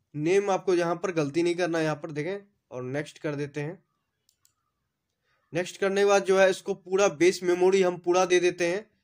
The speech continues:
क्योंकि वो आप पेनिट्रेशन टेस्टिंग करने जा रहे हो तो आपको, आपको अच्छा जीपीयू पावर भी, देखिए जितना अच्छा जीपीयू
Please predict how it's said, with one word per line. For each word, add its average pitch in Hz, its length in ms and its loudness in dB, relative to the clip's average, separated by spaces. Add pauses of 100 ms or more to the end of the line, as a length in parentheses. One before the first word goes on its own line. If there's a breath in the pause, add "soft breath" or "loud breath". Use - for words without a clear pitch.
(120)
क्योंकि 160 220 -2
वो 170 180 0
आप 170 380 -4
पेनिट्रेशन 180 540 -2
टेस्टिंग 180 340 -8
करने 180 260 0
जा 175 160 4
रहे 170 120 2
हो 180 220 -4 (300 soft breath)
तो 170 60 -4
आपको, 170 360 2
आपको 170 480 -2
अच्छा 165 340 -2
जीपीयू 175 440 -6
पावर 190 380 4
भी, 170 160 -4
देखिए 165 320 -6
जितना 151 320 -6
अच्छा 196 300 -2
जीपीयू 165 440 -10